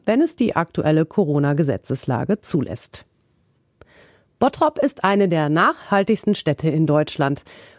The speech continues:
Beim Deutschen Nachhaltigkeitspreis hat die Stadt den Einzug ins Finale geschafft. Jetzt geht es um den Sieg. Dabei will Bottrop die Jury beispielsweise mit den Zukunftsplänen für den neuen Stadtteil Freiheit Emscher,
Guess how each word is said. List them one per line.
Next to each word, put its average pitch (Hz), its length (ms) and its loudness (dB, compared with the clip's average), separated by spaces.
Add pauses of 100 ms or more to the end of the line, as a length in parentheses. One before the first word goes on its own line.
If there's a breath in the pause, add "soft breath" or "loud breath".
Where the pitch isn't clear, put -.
(120 loud breath)
Beim 156 140 2
Deutschen 170 340 2
Nachhaltigkeitspreis 170 1200 0
hat 240 120 -2
die 226 80 2
Stadt 202 280 0
den 190 140 2
Einzug 175 400 0
ins 165 180 0
Finale 151 380 2
geschafft. 269 420 -2
Jetzt - 440 -2
geht 240 180 2
es 269 100 2
um 240 140 2
den 262 160 6
Sieg. 294 320 2 (560 loud breath)
Dabei 170 340 2
will 175 140 4
Bottrop 160 420 -2
die 175 80 0
Jury 170 400 2
beispielsweise 151 720 0
mit 156 140 2
den 156 100 0
Zukunftsplänen 208 800 0
für 175 140 -2
den 165 120 2
neuen 156 220 2
Stadtteil 151 400 -2
Freiheit 147 460 -2
Emscher, 196 400 0